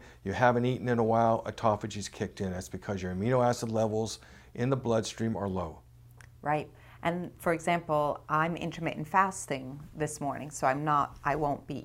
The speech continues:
Speaker 2: eating probably until sometime later on this afternoon. And I know that the intermittent fasting is also helping to activate the autophagy in my body. And because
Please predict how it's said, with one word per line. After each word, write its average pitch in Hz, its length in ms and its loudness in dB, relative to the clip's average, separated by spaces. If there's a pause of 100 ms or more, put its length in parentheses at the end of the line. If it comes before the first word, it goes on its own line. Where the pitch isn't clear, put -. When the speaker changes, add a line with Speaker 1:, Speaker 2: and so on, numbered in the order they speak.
Speaker 2:
eating 202 320 -2
probably 151 380 2
until 135 480 -2
sometime 147 480 -4
later 143 240 0
on 143 260 0 (440)
this 151 180 -2
afternoon. 151 720 -2 (460)
And 151 400 4 (120)
I 156 200 4
know 175 380 6
that 147 420 4
the - 120 -4
intermittent 151 400 -4
fasting 175 540 2
is 143 140 -6
also 151 340 -2
helping 147 640 -2 (300)
to - 180 2
activate 151 720 0
the 156 120 0
autophagy 160 460 -2
in 147 220 0
my 175 180 4
body. 160 400 0
And 151 220 -4
because 160 420 -4